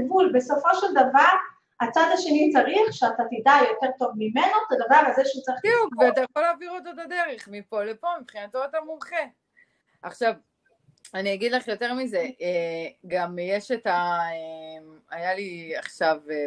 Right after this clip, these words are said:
Speaker 2: בראש עוד אחד מהדברים האלה, אה, שזה לא אפשרי עבורי, אוקיי?
Speaker 1: זהו.
Speaker 2: הייתי מישהו לא מקובל חברתית, הייתי ביישנית בעבר,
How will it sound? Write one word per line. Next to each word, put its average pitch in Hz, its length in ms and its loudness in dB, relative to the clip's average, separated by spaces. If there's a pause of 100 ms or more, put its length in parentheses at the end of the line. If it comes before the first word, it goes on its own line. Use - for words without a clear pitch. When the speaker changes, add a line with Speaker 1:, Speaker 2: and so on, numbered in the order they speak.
Speaker 2:
בראש 151 480 -2
עוד 165 180 -2
אחד 165 340 0
מהדברים 156 540 -4
האלה, 202 300 0 (680)
אה, 160 60 -2 (920)
שזה 190 300 -2
לא 233 120 6
אפשרי 233 420 2
עבורי, 160 380 -4 (120)
אוקיי? 214 380 -6 (240)
Speaker 1:
זהו. 240 1000 4 (120)
Speaker 2:
הייתי 220 240 -6
מישהו 240 400 0
לא 233 140 4
מקובל 214 640 0
חברתית, 214 1000 -4
הייתי 190 240 -2
ביישנית 214 640 -2
בעבר, 196 1000 2